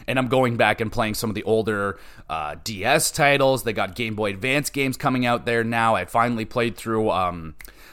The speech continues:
uh, Metroid Fusion. That game was a lot of fun. And yeah, man, it just, it really bothers me that, man, like,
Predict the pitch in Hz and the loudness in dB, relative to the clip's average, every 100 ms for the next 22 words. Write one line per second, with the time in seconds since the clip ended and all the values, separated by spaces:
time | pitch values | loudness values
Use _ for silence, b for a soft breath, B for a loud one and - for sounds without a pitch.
0 | B - 85 85 85 131 139 - 143 135 | B -4 -2 -2 -2 0 0 2 4 6
1 | 127 123 110 - - 151 208 185 196 196 | 6 4 0 -8 -2 2 4 2 2 2
2 | 151 131 147 170 175 165 156 160 160 - | 2 2 2 -2 0 0 2 4 2 0
3 | 170 160 160 165 - 120 117 113 104 123 | 2 4 4 2 -2 -4 -2 -4 -4 -2
4 | 180 208 113 110 101 104 107 143 - B | 2 2 2 0 -2 -4 -4 -6 -8 B
5 | B B 151 117 147 190 180 175 156 110 | B B -2 2 6 8 8 8 6 6
6 | 139 139 131 113 120 117 107 107 101 101 | 8 8 8 0 0 -2 0 0 0 -2
7 | 104 98 95 98 95 | -6 -8 -6 -6 -8